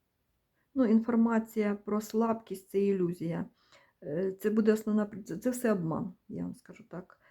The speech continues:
Буде, буде так сказано, що він іде через, ну, або планує йти через стан здоров'я, але це обман. Ні.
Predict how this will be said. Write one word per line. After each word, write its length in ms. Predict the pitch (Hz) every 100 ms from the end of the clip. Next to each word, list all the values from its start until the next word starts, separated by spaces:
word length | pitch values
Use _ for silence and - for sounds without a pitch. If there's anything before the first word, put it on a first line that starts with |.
| _
Буде, 340 | - 220 208 175
буде 540 | - 180 190 240 208
так 360 | 202 202 170 -
сказано, 640 | - - 269 302 226 196
що 240 | 196 - 202
він 200 | 196 -
іде 300 | 190 180 196
через, 540 | 190 185 180 180 -
ну, 380 | - 196 165 180 - _ _ _
або 160 | 180 185
планує 560 | 190 202 190 170 160
йти 240 | 175 - 190
через 460 | - 180 180 180
стан 420 | 175 175 - 175
здоров'я, 480 | 165 175 175 165 170 -
але 200 | 208 208
це 240 | - 202
обман. 480 | 170 165 156 151 170 - -
Ні. 320 | 180 165 170